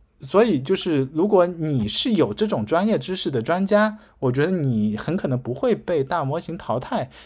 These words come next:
但是你有没有想过，就是完全你可以用到大模型的这个知识，然后再叠，叠加你自己的专业经验，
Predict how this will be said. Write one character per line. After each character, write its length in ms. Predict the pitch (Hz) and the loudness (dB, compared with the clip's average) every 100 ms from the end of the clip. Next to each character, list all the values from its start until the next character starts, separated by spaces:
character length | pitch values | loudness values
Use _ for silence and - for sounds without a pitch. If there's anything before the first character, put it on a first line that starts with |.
| - | -4
但 120 | 190 | -2
是 400 | 196 180 131 127 - | 0 2 2 0 -2
你 120 | 180 | 0
有 80 | 190 | 2
没 60 | |
有 60 | 185 | 2
想 180 | - 120 | 0 2
过， 120 | 160 | 2
就 120 | 165 | 2
是 140 | - | -2
完 200 | 143 127 | 0 0
全 300 | 180 175 196 | 0 -2 -2
你 200 | 151 113 | 0 0
可 220 | 104 - 208 | 0 0 0
以 120 | 208 | 2
用 180 | 226 160 | 2 2
到 160 | 143 | 0
大 180 | 135 156 | 2 0
模 160 | 127 151 | 0 0
型 160 | 143 | 0
的 80 | 139 | -2
这 160 | 135 151 | 0 -2
个 80 | |
知 240 | 135 139 147 | -2 -2 -4
识， 300 | 135 123 107 - - - | -2 -4 -6 -12 -20 -14
然 140 | - 127 | -2 -2
后 80 | 165 | 0
再 240 | 190 180 _ - | -2 -2 _ -6
叠， 300 | 117 110 127 - | -2 -2 -2 -6
叠 320 | 127 131 190 | -4 -2 0
加 300 | 240 240 262 | 2 2 2
你 240 | 226 110 | 0 -2
自 180 | - 165 | -4 -8
己 180 | 139 104 | -6 -8
的 140 | 101 | -8
专 260 | - 180 240 | -4 0 2
业 140 | 220 | 0
经 220 | 131 185 | 0 0
验， 320 | 247 254 135 | 2 2 0